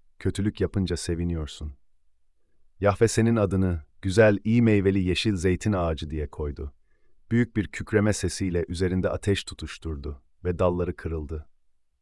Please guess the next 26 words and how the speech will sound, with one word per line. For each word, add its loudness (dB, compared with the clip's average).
Çünkü 0
İsrail 4
evi 0
ve 0
Yahuda 4
evinin -2
beni 2
öfkelendirmek 0
üzere -4
Baal'a 2
buhur -2
sunmakla -2
kendilerine -2
ettikleri -6
kötülük -6
yüzünden -6
seni 0
dikmiş -2
olan -4
ordular 4
Yahvesi -2
sana -4
karşı -4
kötülük -8
ilan -6
etti. -12